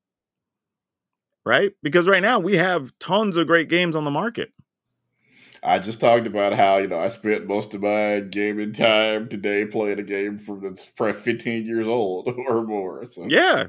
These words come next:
Speaker 1: Like, you, so you didn't even
Speaker 2: That
Speaker 1: try
Speaker 2: is
Speaker 1: a
Speaker 2: a
Speaker 1: new
Speaker 2: thing.
Speaker 1: game. You went back to an old <laughs> game. You
Speaker 2: Yeah,
Speaker 1: know?
Speaker 2: that, that's the thing that, you know, you do have to compete with. 'Cause some of these, I mean, classics are classics.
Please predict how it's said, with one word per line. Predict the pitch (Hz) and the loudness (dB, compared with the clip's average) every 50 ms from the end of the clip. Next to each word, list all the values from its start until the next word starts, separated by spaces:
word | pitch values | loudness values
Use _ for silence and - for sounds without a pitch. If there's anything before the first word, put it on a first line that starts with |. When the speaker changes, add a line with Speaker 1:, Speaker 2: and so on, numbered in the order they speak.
| - _ _ _ - | -8 _ _ _ 2
Speaker 1:
Like, | 147 160 165 | 2 4 4
you, | 143 160 190 | 4 2 0
so | 170 151 160 | 0 0 0
you | |
didn't | 233 277 - 110 | 2 4 4 2
even | - | 4
Speaker 2:
That | - | 6
Speaker 1:
try | 180 185 170 | 6 6 6
Speaker 2:
is | |
Speaker 1:
a | 147 | 6
Speaker 2:
a | |
Speaker 1:
new | 127 131 - | 6 6 6
Speaker 2:
thing. | 127 - | 8 8
Speaker 1:
game. | - 156 160 170 | 8 8 6 6
You | 180 208 | 6 6
went | 202 170 139 | 6 6 4
back | 160 156 151 - | 4 2 4 4
to | - 175 | 4 4
an | 165 147 135 | 6 6 6
old | 170 208 269 294 - | 6 6 6 4 4
<laughs> | - | 2
game. | 147 117 95 - - | 2 2 2 -2 -6
You | 113 - - - - | -8 -8 -8 -8 -2
Speaker 2:
Yeah, | 101 - - | 0 0 0
Speaker 1:
know? | - - | 0 -2
Speaker 2:
that, | - 90 87 85 82 82 | -6 -10 -10 -8 -4 -4
that's | 98 - - | -4 -4 -4
the | 107 | -10
thing | - - 117 117 117 120 117 113 | -4 0 0 0 2 0 0 -2
that, | 113 113 | -4 -4
you | 123 117 | -4 -4
know, | 113 | -4
you | 110 107 113 117 110 | -4 -4 -6 -6 -4
do | 113 117 117 123 | -2 -2 0 2
have | 123 117 120 123 | 2 0 0 -2
to | 135 117 | -4 -6
compete | - 123 123 - 147 156 - - | -6 -6 -6 -6 -6 -6 -6 -4
with. | 107 101 98 98 95 _ _ _ _ _ _ | -4 -6 -6 -6 -10 _ _ _ _ _ _
'Cause | - 107 98 - | -4 -4 -2 2
some | - 117 117 117 | 2 2 2 2
of | 117 | 0
these, | 117 120 117 113 123 117 | -2 -2 -4 -6 -6 -2
I | 120 117 | 0 0
mean, | 113 110 107 107 104 - - _ _ _ _ _ _ - - | 0 0 -2 -6 -10 -14 -18 _ _ _ _ _ _ 2 4
classics | 120 123 131 135 143 131 - | 6 8 8 6 4 2 0
are | 131 127 | 0 2
classics. | 123 143 143 147 147 147 - 107 92 80 - - - | 4 6 8 8 8 6 4 0 -8 -10 -12 -16 -20